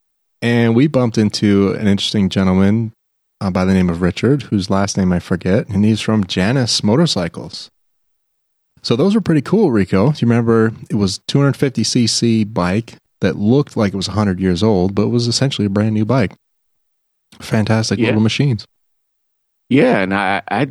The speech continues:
Speaker 2: you know, I still need to ride this bike. It, it, it, it's, it's so vintage looking that it almost takes you back in history just looking at it. You know, it just, it make, it takes you there.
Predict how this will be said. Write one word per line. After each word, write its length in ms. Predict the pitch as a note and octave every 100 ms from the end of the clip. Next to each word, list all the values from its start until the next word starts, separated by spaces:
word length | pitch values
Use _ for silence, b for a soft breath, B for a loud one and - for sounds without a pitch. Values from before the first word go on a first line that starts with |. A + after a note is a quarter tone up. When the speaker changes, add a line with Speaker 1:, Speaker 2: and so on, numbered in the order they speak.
| - _ _
Speaker 2:
you 100 | B2+
know, 200 | C#3 D3
I 160 | C#3 F3
still 640 | - - C#3+ B2+ F2 -
need 360 | - F2 G2+ F#2+
to 100 | F2
ride 260 | F#2 A2+
this 180 | F2+ D#2
bike. 400 | - C2+ G#1+ - _ _ -
It, 320 | - G#2+ A2 -
it, 140 | A#2 G#2 A#2+ A2+
it, 340 | - A#2 B2 - _ _ -
it's, 300 | A#2 - - _ - _ _
it's 200 | B2+ A2+
so 260 | - C#3 C#3+
vintage 500 | A#2+ B2 A#2+ G2 -
looking 340 | F2 D#2 F#2
that 220 | F#2 F2+ D#2 E2+ - _ -
it 140 | G#2
almost 420 | A2 C3 A#2+ G#2 - _
takes 260 | - B2 -
you 80 | A2
back 320 | F2+ F#2+ E2+
in 80 | F#2
history 520 | A#2 D#3+ - E2+ F2 - _ _ -
just 180 | A#2+
looking 320 | A2+ D3+ F3 F2
at 160 | B1+ -
it. 40 |
You 120 | G2+
know, 160 | G#2+ G#2+
it 40 |
just, 240 | G#2+ G#2 -
it 160 | - G2+
make, 200 | G#2 -
it 140 | G#2 G#2
takes 280 | E3 F#3 B2+
you 80 | F#2+
there. 260 | D#2+ C2